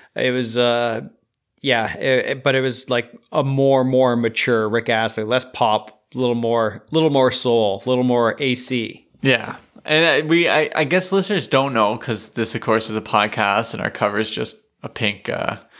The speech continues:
Speaker 2: cover
Speaker 1: Yeah.
Speaker 2: with a blue
Speaker 1: <laughs>
Speaker 2: tape. But Frank and Rick Astley, of course, are, are nearly identical.
Speaker 1: Yeah, we're, I, I would say that we're, uh, spiritual twins.
Speaker 2: Yeah.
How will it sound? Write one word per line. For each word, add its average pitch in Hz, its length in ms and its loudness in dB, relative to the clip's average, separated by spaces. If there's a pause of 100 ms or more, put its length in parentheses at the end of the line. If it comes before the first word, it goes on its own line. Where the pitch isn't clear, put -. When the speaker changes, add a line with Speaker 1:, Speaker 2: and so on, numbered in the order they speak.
(200)
Speaker 2:
cover 127 240 0
Speaker 1:
Yeah. - 60 -4
Speaker 2:
with 101 160 0
a 107 40 -6
blue 110 260 0
Speaker 1:
<laughs> 107 140 -6
Speaker 2:
tape. 127 260 -2 (240)
But 117 180 -2
Frank 170 560 0
and 127 160 0
Rick 120 220 2
Astley, 107 480 0
of 101 100 -2
course, 110 380 -6
are, 76 280 -4
are 62 340 -6 (140)
nearly 110 500 0
identical. 101 680 -6 (400)
Speaker 1:
Yeah, 113 180 2
we're, 120 340 2
I, 131 180 4
I 143 180 0
would 139 120 -8
say 135 200 0
that 117 180 0
we're, 110 340 0 (120)
uh, 95 60 -8 (200)
spiritual 135 600 -2
twins. - 600 -10
Speaker 2:
Yeah. - 300 -4